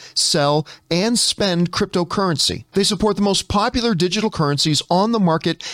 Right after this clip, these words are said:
and make them accessible to everyone. They offer portfolio management and protection, learning resources, and a mobile app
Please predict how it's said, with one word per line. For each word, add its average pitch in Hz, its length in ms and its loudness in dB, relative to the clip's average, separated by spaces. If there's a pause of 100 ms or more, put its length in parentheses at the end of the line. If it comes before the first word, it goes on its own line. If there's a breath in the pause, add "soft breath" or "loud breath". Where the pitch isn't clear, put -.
and 170 160 4
make 214 160 0
them 208 120 0
accessible 214 760 0 (160)
to - 300 0
everyone. 110 540 0 (120)
They 156 100 2
offer 185 240 0
portfolio 190 640 2
management 160 520 0
and 175 220 0
protection, 143 640 0 (240 loud breath)
learning 202 400 4
resources, 196 760 2
and 160 140 2
a 156 60 4
mobile 185 440 2
app 160 280 -2